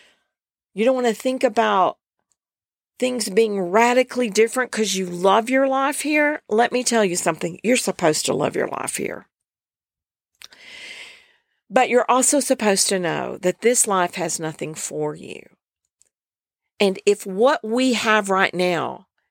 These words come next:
is nothing for us, imagine what we have ahead. So, in my very weird way, this is my encouragement for you.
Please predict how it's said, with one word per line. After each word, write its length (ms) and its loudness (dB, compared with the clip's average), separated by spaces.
is 220 2
nothing 400 -2
for 340 -2
us, 240 2
imagine 640 2
what 180 0
we 220 0
have 500 -4
ahead. 520 -10
So, 340 0
in 120 0
my 140 4
very 320 4
weird 320 2
way, 420 -2
this 200 -4
is 100 -2
my 160 4
encouragement 720 0
for 100 -8
you. 380 -8